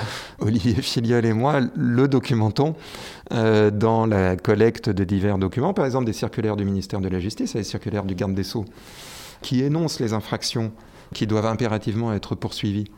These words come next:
par les policiers au cours du, de la manifestation du samedi suivant. Donc là, on a effectivement des consignes très claires de l'autorité, euh, politique. Et puis, dans les entretiens qu'on a pu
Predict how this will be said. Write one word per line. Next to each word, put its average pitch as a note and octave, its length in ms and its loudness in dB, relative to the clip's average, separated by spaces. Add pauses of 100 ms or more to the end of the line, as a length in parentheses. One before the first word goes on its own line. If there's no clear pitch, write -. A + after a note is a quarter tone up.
(160)
par F#2+ 160 -2
les F#2 80 0
policiers A2 640 0 (180)
au C3+ 120 0
cours B2+ 380 -2 (300)
du, A2+ 520 0 (120)
de G#2 80 0
la G2 100 2
manifestation G2 720 -2
du F#2+ 160 0
samedi F#2+ 360 0
suivant. D3 380 -2 (440)
Donc - 160 -2
là, C#3 100 4
on G#2+ 100 2
a G2 80 2
effectivement C3 680 0 (280)
des A2+ 640 2
consignes A#2+ 540 0
très G2 220 -4
claires F3+ 380 0 (360)
de A2+ 140 0
l'autorité, G#2 760 0
euh, F#2 320 -2
politique. - 640 -4 (640)
Et F#2+ 160 -2
puis, C3+ 260 2
dans A2+ 120 2
les G2+ 160 0
entretiens A2+ 340 -2
qu'on A#2 140 -2
a G2 80 -2
pu G#2 280 -2